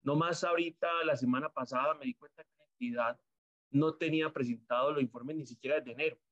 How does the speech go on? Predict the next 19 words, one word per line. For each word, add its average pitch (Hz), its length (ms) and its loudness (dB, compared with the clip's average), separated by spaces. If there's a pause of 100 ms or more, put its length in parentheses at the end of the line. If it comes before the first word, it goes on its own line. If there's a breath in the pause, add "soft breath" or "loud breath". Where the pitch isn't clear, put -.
(160)
Entonces, 147 420 -12
el 135 200 -12
tema 147 340 -6
no 160 160 -14
es 160 100 -16 (160)
tal 156 160 2
vez 165 200 -10
ni 147 120 -18
siquiera 139 560 -2 (100)
que 127 120 -14
se 123 100 -20
haya 123 140 -12
actualizado 131 640 2
algo, 165 340 -2 (420)
sino 117 580 4 (120)
el 139 180 0
tener 120 220 -6
en 127 100 -8
cuenta 135 600 0